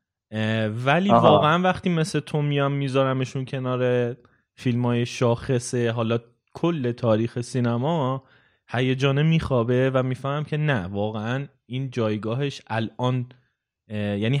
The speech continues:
Speaker 1: هیجانه رو متوجهش می‌شم در واقع. اه، الان من در مورد
Speaker 2: مهم.
Speaker 1: جوکر این هیجانه رو دارم. حالا می‌خوام با هم صحبت کنیم که این هیجانه رو تو در واقع برای من روشنش کنی که چرا نباید هیجان زده باشم.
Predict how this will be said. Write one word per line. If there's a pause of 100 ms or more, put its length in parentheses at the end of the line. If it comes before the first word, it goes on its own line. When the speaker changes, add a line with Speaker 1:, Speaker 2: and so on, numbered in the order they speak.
Speaker 1:
هیجانه
رو
متوجهش
می‌شم
در
واقع. (720)
اه،
الان
من
در
مورد
Speaker 2:
مهم.
Speaker 1:
جوکر
این
هیجانه
رو
دارم.
حالا
می‌خوام
با
هم
صحبت
کنیم
که
این
هیجانه
رو
تو
در
واقع
برای
من
روشنش
کنی
که
چرا
نباید
هیجان
زده
باشم.